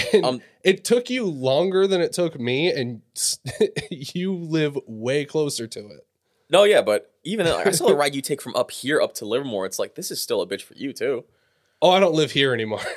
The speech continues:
Speaker 2: You don't live here?
Speaker 1: I actually live in town. This is just, yeah,
Speaker 2: Okay.
Speaker 1: we record at Matt's house.
Speaker 2: Oh, yeah, fuck.
Speaker 1: Um, so that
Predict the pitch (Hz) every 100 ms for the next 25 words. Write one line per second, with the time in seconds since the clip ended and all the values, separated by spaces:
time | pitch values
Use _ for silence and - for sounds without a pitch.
0 | - _ 147 247 196 120 143 165 180 -
1 | 151 151 135 135 135 127 135 107 123 -
2 | 120 120 110 - _ - 117 90 90 262
3 | - 101 98 147 131 107 110 104 - 98
4 | 95 - _ - 175 185 175 143 - 71
5 | _ _ 127 135 127 113 92 - _ _
6 | _ _ _ _ _ - 170 151 143 127
7 | 165